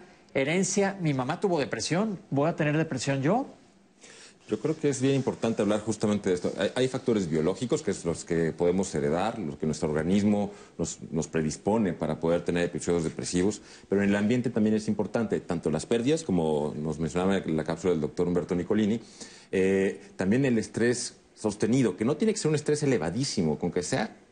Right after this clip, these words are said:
Speaker 2: leve, crónico, pero un tanto impredecible, como los modelos en los animales,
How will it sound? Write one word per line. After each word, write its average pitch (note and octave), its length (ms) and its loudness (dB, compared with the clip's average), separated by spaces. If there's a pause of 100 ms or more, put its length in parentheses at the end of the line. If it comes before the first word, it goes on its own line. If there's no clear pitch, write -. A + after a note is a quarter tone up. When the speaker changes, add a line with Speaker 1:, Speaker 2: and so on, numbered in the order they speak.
(240)
Speaker 2:
leve, G2 580 2
crónico, A2+ 500 0
pero - 220 0
un G#2+ 140 2
tanto A2 280 -2
impredecible, D2+ 800 0
como D#2 200 -2
los D2 180 0
modelos E2+ 460 0 (100)
en D#2+ 140 -2
los D2+ 140 -2
animales, E2 520 0